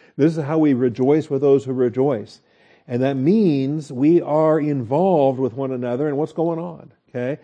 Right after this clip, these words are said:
And it's not violating privacy. It's not an intrusion into, into, uh, you know, on a legalistic basis or on a gossiping basis. But it's a,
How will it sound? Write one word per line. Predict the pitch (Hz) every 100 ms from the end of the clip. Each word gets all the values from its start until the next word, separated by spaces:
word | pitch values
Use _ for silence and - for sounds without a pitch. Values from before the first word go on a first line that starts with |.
| _ _ -
And | 110
it's | 107 107
not | 117 120 147 165
violating | 131 123 139 147 151 165
privacy. | 156 156 151 156 147 - 151
It's | 139 117 123
not | 131
an | 147
intrusion | 151 143 - 139 156 151 151 147
into, | 151 - 151 147 - _ -
into, | 135 143 - 151 143 143 143
uh, | 135 135 143
you | 147
know, | 147 135
on | 123
a |
legalistic | 127 139 139 135 151 170 131
basis | 131 143 139 - 143 -
or | 120
on | 107
a |
gossiping | 113 98 131 143 160 143 147
basis. | 135 135 135 143 135 _ _ _ _ -
But | 127
it's | 131 117
a, | 127